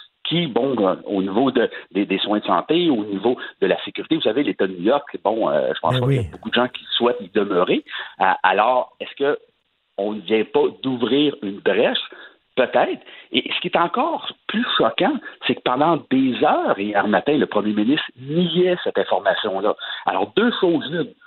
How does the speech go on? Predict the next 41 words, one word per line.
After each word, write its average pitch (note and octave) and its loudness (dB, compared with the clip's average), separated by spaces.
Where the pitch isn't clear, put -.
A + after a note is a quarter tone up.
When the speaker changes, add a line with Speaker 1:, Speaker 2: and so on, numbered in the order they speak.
Speaker 1:
Soit A#3+ 0
qu'il C#3+ 0
a B2+ 2
menti E3 -2
à G3+ 2
la A2 2
population G#2 -2
canadienne, F3+ 0
ou A#3+ 2
il C#3+ 0
ignorait G3+ 2
le - 2
contenu C#3 -2
de G2+ 0
son G#2+ -2
décret. A2+ 0
Dans G2 2
les G#2+ 4
deux A2+ 0
cas, A#3+ 2
c'est - -4
fort A#2 2
préoccupant A#2 0
en - -4
situation F2 -6
de - -20
crise, C#3 -2
on, F2+ -2
il F#2 -4
faut G#2+ 2
l'admettre. F#2 0
Speaker 2:
Est-ce - -2
que G#3+ 2
c'est D#3 4
vrai C3+ 2
que D3 4
le C3+ 6
chemin C#3+ 2
Roxham D3+ 2
est G#2+ -2
réouvert ? B2+ 2